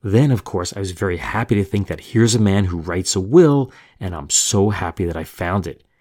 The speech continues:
And I'll see that his wish is carried out. You know, you have the funny feeling in the beginning,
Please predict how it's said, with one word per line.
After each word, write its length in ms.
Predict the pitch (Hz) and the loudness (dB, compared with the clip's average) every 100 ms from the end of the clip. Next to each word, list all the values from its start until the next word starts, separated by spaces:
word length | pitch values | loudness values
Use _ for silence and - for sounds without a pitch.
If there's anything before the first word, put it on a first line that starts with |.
| _ _ _ - | _ _ _ -12
And 200 | 82 - - | -12 -10 -6
I'll 260 | 90 104 | -4 -2
see 260 | 104 - 101 | -2 0 2
that 120 | 95 | 2
his 180 | 95 82 | 0 -4
wish 200 | 85 - | -6 -8
is 100 | 80 | -8
carried 380 | - - 82 85 | -8 -8 -8 -6
out. 300 | 80 78 - _ _ _ _ _ _ _ _ - | -8 -10 -12 _ _ _ _ _ _ _ _ 0
You 160 | 143 | 4
know, 200 | 120 101 | 6 4
you 140 | 104 95 | 2 -2
have 120 | 87 | -6
the 100 | 78 | -8
funny 420 | - - 113 123 | -10 -2 0 0
feeling 260 | - 117 107 | 0 2 2
in 60 | |
the 60 | 92 | 0
beginning, 580 | 92 87 123 101 78 | -4 0 2 2 -2